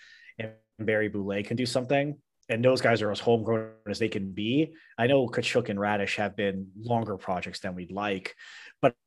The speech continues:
I mean, their progression is clear in the A H L. Like, it's clear how much better they've gotten. Um,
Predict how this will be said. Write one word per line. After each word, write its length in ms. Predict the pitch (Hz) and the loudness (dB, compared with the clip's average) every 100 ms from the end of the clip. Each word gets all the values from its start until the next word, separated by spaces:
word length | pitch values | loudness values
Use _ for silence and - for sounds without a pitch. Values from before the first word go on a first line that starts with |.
| _ | _
I 80 | 131 | -2
mean, 140 | 135 | 4
their 120 | 131 151 | 6 6
progression 440 | 151 143 165 131 | 6 6 6 4
is 120 | 113 | -2
clear 360 | - 143 123 107 | -4 -2 0 0
in 60 | |
the 140 | 98 95 | -2 -6
A 40 | |
H 240 | 90 78 - | -8 -8 -10
L. 220 | 71 - - | -10 -12 -16
Like, 140 | 80 | -10
it's 160 | 120 117 | -8 -8
clear 440 | - - 147 135 | -10 0 4 4
how 240 | 113 110 - | 4 2 0
much 260 | 117 107 - | -4 -2 -2
better 240 | 104 98 | -2 -2
they've 200 | 92 87 | -4 -6
gotten. 480 | 101 92 90 85 87 _ - - - _ | -6 -6 -8 -14 -20 _ -20 -20 -20 _
Um, 520 | 113 104 101 95 90 | 0 2 0 -2 -6